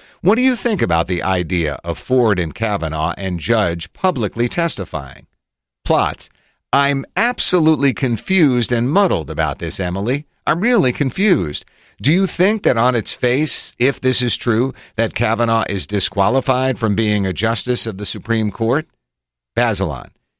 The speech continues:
if this is true, well, let's be in the if this is true universe. If this is true,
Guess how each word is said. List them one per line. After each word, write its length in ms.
if 280
this 220
is 180
true, 600
well, 160
let's 260
be 180
in 140
the 180
if 200
this 200
is 160
true 220
universe. 580
If 240
this 260
is 140
true, 380